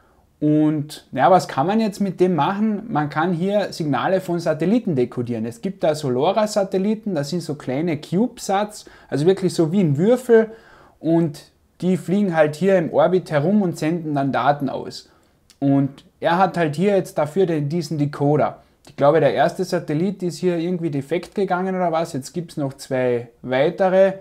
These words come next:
Ob die jetzt schon aktiv sind oder nicht, das weiß ich jetzt nicht.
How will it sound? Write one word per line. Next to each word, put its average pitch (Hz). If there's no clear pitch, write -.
Ob 143
die 180
jetzt 175
schon 170
aktiv 202
sind 196
oder 151
nicht, 208
das 139
weiß 139
ich 196
jetzt 190
nicht. 190